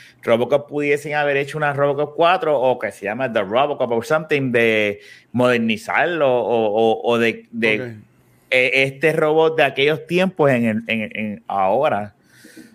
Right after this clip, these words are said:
Speaker 1: Eh, pero sí, yo estoy de acuerdo. Lo que pasa es que es una película buena de acción, pero no es una película buena de Robocop.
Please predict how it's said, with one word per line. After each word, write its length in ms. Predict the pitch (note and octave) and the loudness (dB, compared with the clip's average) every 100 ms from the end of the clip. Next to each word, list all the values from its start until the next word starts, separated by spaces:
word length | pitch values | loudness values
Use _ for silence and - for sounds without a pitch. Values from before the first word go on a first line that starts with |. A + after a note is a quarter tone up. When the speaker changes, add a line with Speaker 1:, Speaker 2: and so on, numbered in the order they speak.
| _ | _
Speaker 1:
Eh, 580 | - G#2+ A2 G#2 F#2+ F2+ - | -6 -2 0 0 0 -2 -4
pero 200 | C3 B2+ | -4 -6
sí, 160 | D#3 | -2
yo 80 | F3 | -2
estoy 140 | F3+ | 0
de 60 | E3+ | -2
acuerdo. 260 | D#3+ E3 D#3 | 0 0 0
Lo 60 | |
que 60 | B2+ | 0
pasa 100 | C#3+ | -2
es 60 | |
que 80 | - | -2
es 40 | E3+ | -6
una 200 | E3 D#3 | -4 -4
película 320 | D3+ D#3 D3+ | -6 -2 -2
buena 240 | C#3+ D3+ | 0 0
de 40 | D3 | -2
acción, 460 | C3+ - C3 D3 | -4 -4 -4 -4
pero 200 | B2+ G#2+ | -2 -4
no 100 | G2+ | -2
es 60 | G#2+ | -4
una 160 | B2 B2 | -4 -4
película 340 | B2+ B2 B2+ | -8 -4 -2
buena 220 | A2+ A#2+ | -2 -2
de 60 | A2+ | -2
Robocop. 420 | G2+ G2+ F#2 | -2 -4 -6